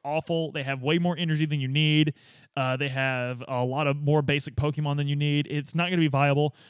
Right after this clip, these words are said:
The only competitively viable and fun, in my opinion, uh, structured decks you're going to find sold is Yu-Gi-Oh! But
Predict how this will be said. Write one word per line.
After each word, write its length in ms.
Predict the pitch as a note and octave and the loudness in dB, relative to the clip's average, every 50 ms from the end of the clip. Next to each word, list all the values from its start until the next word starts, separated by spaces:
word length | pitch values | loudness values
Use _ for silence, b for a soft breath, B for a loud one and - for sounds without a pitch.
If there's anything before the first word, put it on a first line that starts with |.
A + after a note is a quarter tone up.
| B B | B B
The 80 | G3 G3+ | -4 -2
only 140 | A#3 B3+ | -2 -2
competitively 580 | - G3+ F3+ - F3+ G#3 G#3+ G3+ G#3+ G3 G#3+ F#3+ | 0 0 0 2 2 2 0 0 -4 -2 -2 0
viable 540 | D3 E3+ D3+ D#3+ D#3 D#3 C#3+ D3+ D3+ D3 _ | 0 0 2 2 0 2 2 0 0 -2 _
and 120 | C#3 B2+ - | -10 -12 -6
fun, 440 | - - F3+ F#3 F3+ E3 D#3+ D#3 | 0 2 4 4 4 2 2 0
in 100 | - D3 | -4 -6
my 140 | C#3 C3+ C#3 | -6 -6 -6
opinion, 460 | C3+ C3+ C#3 C3+ C3 C3 C3 C3 C3 _ | -6 -4 -4 -4 -4 -4 -6 -6 -8 _
uh, 180 | - D3+ C3 B2+ | -10 -10 -10 -8
structured 460 | - - - F#3 F3 - - - D#3 | -10 -6 -6 -6 -6 -4 -6 -6 -2
decks 300 | D3 D3+ C#3+ - - - | -2 -2 -2 -4 -6 -8
you're 100 | C3+ B2+ | -8 -2
going 200 | A#2+ D3+ E3+ F3+ | -2 -2 -2 -2
to 60 | F3 | -2
find 320 | - E3 C#3+ C#3+ C#3+ C#3+ C3 | -2 -2 -2 -2 -4 -6 -4
sold 360 | - C#3 B2+ B2 B2 B2+ - | -4 -4 -2 -2 -2 -4 -4
is 200 | - D3 C3 A#2+ | -4 -4 -2 -2
Yu-Gi-Oh! 460 | C3 B2+ A#2+ A2+ G2+ F#2 F#2 F#2 F#2 _ B B B B B B C#3 B2 B | -4 -4 -4 -6 -8 -8 -10 -14 -18 _ B B B B B B -20 -14 B
But 400 | C#3 B2+ G3+ A3 A3 F3+ D#3 | 4 6 6 8 8 4 0